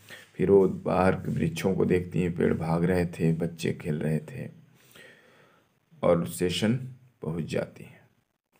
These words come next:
स्टेशन पहुंचने के बाद जब चेक हो जाता है, चेक होने के बाद कुछ दूर दोनों लोग रहते हैं,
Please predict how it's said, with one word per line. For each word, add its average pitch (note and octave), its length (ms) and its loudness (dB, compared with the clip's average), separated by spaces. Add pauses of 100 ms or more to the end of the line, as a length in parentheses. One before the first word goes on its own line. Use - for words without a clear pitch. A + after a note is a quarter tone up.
(680)
स्टेशन G2 460 0
पहुंचने G2+ 400 2
के G2 60 0
बाद G2 220 4
जब F#2+ 180 0
चेक F#2+ 360 -2
हो F#2+ 140 0
जाता G2+ 380 2
है, G2 180 0
चेक G2 320 -2
होने F#2 180 -2
के F#2 60 0
बाद F2+ 200 0
कुछ F#2 140 -2
दूर F2+ 280 -2
दोनों F#2+ 340 -4
लोग F#2+ 180 -2
रहते F#2 320 0
हैं, F#2+ 440 -4